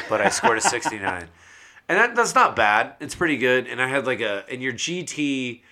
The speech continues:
Speaker 1: uh, score, which is one of the line scores, there's, like, eight or nine of 'em or something like that. Uh, if you get above, like, a one ten, you can pretty much do almost anything in, in the Army.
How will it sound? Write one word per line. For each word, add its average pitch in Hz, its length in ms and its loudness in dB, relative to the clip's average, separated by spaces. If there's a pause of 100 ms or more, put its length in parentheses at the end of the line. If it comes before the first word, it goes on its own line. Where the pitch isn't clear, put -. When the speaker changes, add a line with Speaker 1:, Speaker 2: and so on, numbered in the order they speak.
(600)
Speaker 1:
uh, 98 360 0
score, 113 560 -4
which 104 160 -8
is 107 140 -8
one 120 120 -8
of 113 60 -10
the 107 80 -8
line 101 300 -6
scores, 101 320 -10
there's, 101 180 -12
like, 92 240 -10
eight 101 220 -8
or 95 120 -8
nine 92 260 -10
of 87 80 -16
'em 90 120 -14
or 85 60 -16
something 90 240 -16
like 85 160 -14
that. 85 300 -10 (160)
Uh, 85 300 -8 (460)
if 95 160 -14
you 143 80 -8
get 151 160 0
above, 117 320 0
like, 110 280 -2
a 98 40 -4
one 101 320 -6
ten, 87 460 -8 (500)
you 110 120 -8
can 127 180 -6
pretty 165 240 -6
much 143 280 -4
do 113 240 -6
almost 110 480 -6
anything 87 580 -10
in, 82 260 -20
in 87 180 -18
the 82 80 -14
Army. 73 600 -12